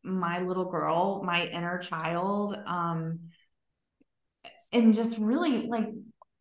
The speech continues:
because part of it was about being seen. And so now it's like, okay, well, how do you wanna be seen now? And so, like, now it's like, I'm trying to navigate all of that. And, and so it, it has been a huge integration period. And,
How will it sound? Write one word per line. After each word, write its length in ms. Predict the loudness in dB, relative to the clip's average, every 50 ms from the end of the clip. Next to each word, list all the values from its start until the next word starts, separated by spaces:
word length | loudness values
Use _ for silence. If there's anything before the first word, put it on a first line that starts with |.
| _ _ _ _ _ _ _ _ -2 0
because 300 | 0 2 4 4 2 2 2
part 340 | 4 4 6 6 6 4 4
of 80 | 4
it 220 | 4 2 2 2 2
was 280 | 2 4 4 4 2
about 360 | 4 6 8 8 8 8 4
being 240 | 0 0 0 0 -2
seen. 460 | -4 -2 2 4 6 6 6 4 2
And 160 | 0 -2 -4 -2
so 100 | -2 0
now 340 | 2 2 2 2 2 0
it's 120 | -2 -2 -4
like, 140 | -6 -6 -6 -4 -2
okay, 460 | -2 -2 -2 -4 -4 -2 0 0 0
well, 380 | 0 0 0 0 -2 -4 -8 -10 -12 -8 -4
how 100 | -2 0
do 80 | 0 2
you 100 | 2 4
wanna 160 | 4 4 4 2
be 140 | 0 -2
seen 280 | -2 -2 -2 0 2 2
now? 160 | 2 2 2
And 100 | 0 -2
so, 160 | -2 -2 -4
like, 260 | -2 0 -2 -2 -2 -4 -6 -6
now 340 | -4 -2 0 2 4 4 2
it's 120 | 0 -2 -8
like, 120 | -8 -8 -6
I'm 200 | -6 -6 -6 -6
trying 300 | -8 -10 -6 0 2 2
to 60 | 2
navigate 1040 | 2 2 0 -2 0 0 0 0 0 -2 -2 -2 -2 -2 -2 -4 -6 -8 -10 -12 -18 -20 _ _ _ _ _ _ _ _ _ _ _ _ _ _ _ _ _ _ _ _ _ _ _ _ _ _ _ _ _ _ _ _ _ -20 -18 -12 -2 4
all 300 | 6 6 6 6 4 2
of 100 | 0 -2
that. 380 | -4 -4 -6 -8 -8 -10 -12 -14 -16 -16 -16 -16 -20 _ -2 0
And, 220 | 2 2 2 2
and 220 | 2 2 2 2
so 180 | 4 6 6 6
it, 180 | 6 6 4 2
it 160 | 0 0 0
has 340 | -2 -2 0 0 0 0 0
been 160 | 0 2 2
a 80 | 2
huge 420 | 0 -2 -2 0 2 2 2 2 -2
integration 880 | -2 -4 -4 -4 -4 -6 -6 -4 -4 -4 -4 -4 -4 -4 -4 -4 -6 -8
period. 680 | -10 -6 -4 -2 0 0 2 0 0 0 -2 -2 -4
And, 460 | -6 -4 -4 -4 -4 -4 -6 -8 -12